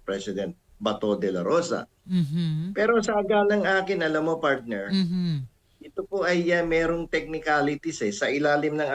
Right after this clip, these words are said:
Speaker 1: ating batas,
Speaker 2: Mm-mm.
Speaker 1: sa saligang batas in particular.
Speaker 2: Sige,
Speaker 1: Sapagkat
Speaker 2: partner, oo.
Speaker 1: Senate, uh, President, uh, Tito Soto ay
Speaker 2: Mm-mm.
Speaker 1: dapat sumunod sa ipinag-uutos ng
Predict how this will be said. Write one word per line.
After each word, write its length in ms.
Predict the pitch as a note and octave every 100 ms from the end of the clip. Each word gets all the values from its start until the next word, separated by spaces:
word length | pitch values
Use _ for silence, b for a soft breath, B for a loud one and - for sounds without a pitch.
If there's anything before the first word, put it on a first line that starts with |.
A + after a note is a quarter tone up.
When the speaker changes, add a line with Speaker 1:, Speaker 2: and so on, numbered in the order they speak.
| C#3
Speaker 1:
ating 180 | C#3+
batas, 640 | C#3 C3 C3+ C#3+ - - -
Speaker 2:
Mm-mm. 160 | F#3+
Speaker 1:
sa 160 | E3 F3+
saligang 560 | D#3+ A#2+ C#3 C3+ C#3+ C3
batas 380 | B2+ C#3 B2+
in 160 | A#2 A2
particular. 720 | A#2+ A#2 A#2 A#2 A2 A2+ F#2 - _ -
Speaker 2:
Sige, 320 | F#3+ E3+ E3+
Speaker 1:
Sapagkat 400 | D#3 D3 G3 F#3
Speaker 2:
partner, 240 | C3 -
oo. 80 | C3+ E3
Speaker 1:
Senate, 400 | E3 E3+ E3+ - D#3+
uh, 160 | D#3
President, 640 | D#3 D#3 D3 C#3+ D3 C#3+ -
uh, 560 | C#3+ C#3 C3 B2+ A#2+ -
Tito 320 | C#3+ C#3 C3
Soto 320 | E3 D3+ D3+
ay 160 | G2 C3
Speaker 2:
Mm-mm. 160 | E3+ D#3+
Speaker 1:
dapat 240 | - E3
sumunod 560 | - D#3 C3 B2+ B2+ G#2+
sa 160 | -
ipinag-uutos 960 | C3 D#3 D3 C#3 C#3+ C#3 C3 C#3+ C#3
ng 100 | C3+